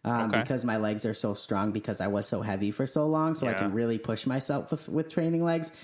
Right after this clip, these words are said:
Speaker 1: But, like, when you're really training legs heavy, like, it makes you nauseous and sick because, like, it, like, it's a big butt, like, you know, you have a
Speaker 2: Oh,
Speaker 1: lot of
Speaker 2: yeah.
Speaker 1: muscles in your legs.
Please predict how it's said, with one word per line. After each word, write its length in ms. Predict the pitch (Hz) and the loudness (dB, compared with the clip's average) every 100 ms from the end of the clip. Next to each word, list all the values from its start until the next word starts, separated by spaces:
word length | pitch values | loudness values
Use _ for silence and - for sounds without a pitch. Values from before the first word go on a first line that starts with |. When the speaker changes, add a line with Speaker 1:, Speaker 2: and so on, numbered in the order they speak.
| - | -8
Speaker 1:
But, 100 | - | -2
like, 220 | 127 113 107 | 0 0 0
when 140 | 127 | 0
you're 140 | 127 104 | 2 0
really 380 | 107 120 127 | 0 2 0
training 380 | 117 131 117 113 | 0 0 0 2
legs 220 | 107 101 - | 0 0 -2
heavy, 320 | 107 104 127 | -2 0 0
like, 260 | 113 90 - - | 0 -2 -6 -4
it 100 | 113 | -2
makes 320 | 110 104 - | -2 -2 -4
you 80 | 98 | 0
nauseous 520 | 101 101 - 107 - | 2 0 -2 -6 -6
and 140 | 90 | -10
sick 280 | - 107 - | -6 -6 -6
because, 300 | 98 110 92 | -8 -6 -6
like, 140 | 95 104 | -4 -6
it, 200 | - _ - - - | -8 _ -20 -20 -8
like, 160 | 104 104 | -6 -6
it's 260 | - - 107 | -10 -12 -10
a 40 | |
big 300 | - 120 - | -4 -4 -2
butt, 220 | 104 - | -4 -4
like, 220 | 95 - - | -6 -8 -6
you 80 | 104 | -2
know, 60 | |
you 120 | 98 104 | 0 0
have 80 | |
a 100 | 87 | 2
Speaker 2:
Oh, 40 | 107 | 4
Speaker 1:
lot 100 | 104 | 4
of 80 | 95 | 4
Speaker 2:
yeah. 80 | |
Speaker 1:
muscles 340 | 107 104 123 110 | 2 2 2 0
in 80 | 104 | -2
your 140 | 98 | -2
legs. 380 | 92 85 92 | -4 -8 -10